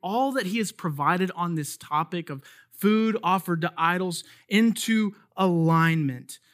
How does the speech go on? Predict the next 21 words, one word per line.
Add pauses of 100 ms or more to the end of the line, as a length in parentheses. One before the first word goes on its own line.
(180)
Whatever
you
do, (320)
do
it (160)
all
to
the
glory
of
God. (1120)
Display
his (100)
holiness (400)
in
your
choice. (1500)
We
should
live
out